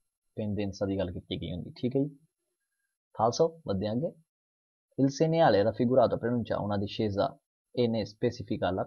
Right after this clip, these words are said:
pendenza, ਹੁਣ ਇੱਥੇ ਉਲਟਾ ਬੋਲਤਾ ਜੀ, ਇਹਨੇ ਧਿਆਨ ਰੱਖਣਾ ਇਸ ਗੱਲ ਦਾ। ਕਹਿੰਦਾ ਪਿਆ ਜੀ ਵੀ ਜਿਹੜਾ ਸਾਈਨ ਹੈ ਤੁਹਾਨੂੰ ਦੱਸਦਾ ਪਿਆ, una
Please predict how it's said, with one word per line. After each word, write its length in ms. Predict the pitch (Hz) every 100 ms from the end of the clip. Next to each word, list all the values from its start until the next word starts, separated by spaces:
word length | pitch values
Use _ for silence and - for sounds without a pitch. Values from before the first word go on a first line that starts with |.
| 131
pendenza, 500 | 110 92 90 - 92 - _ _ _ _ _ _ _ _ _ _ _ _ _ _ _ _ _
ਹੁਣ 80 | 110
ਇੱਥੇ 140 | 104
ਉਲਟਾ 220 | 123 123 135
ਬੋਲਤਾ 240 | 131 127 131
ਜੀ, 60 |
ਇਹਨੇ 160 | 135 135
ਧਿਆਨ 200 | 135 110
ਰੱਖਣਾ 180 | 101 113
ਇਸ 100 | 110
ਗੱਲ 140 | 110 113
ਦਾ। 100 | - _ _ _ _ _ _
ਕਹਿੰਦਾ 220 | - 127 135
ਪਿਆ 140 | 135
ਜੀ 100 | 139
ਵੀ 60 | 131
ਜਿਹੜਾ 240 | 131 127 123
ਸਾਈਨ 280 | 113 117 123
ਹੈ 60 |
ਤੁਹਾਨੂੰ 140 | 123 120
ਦੱਸਦਾ 180 | 104 104 107
ਪਿਆ, 80 | 110
una 120 | 131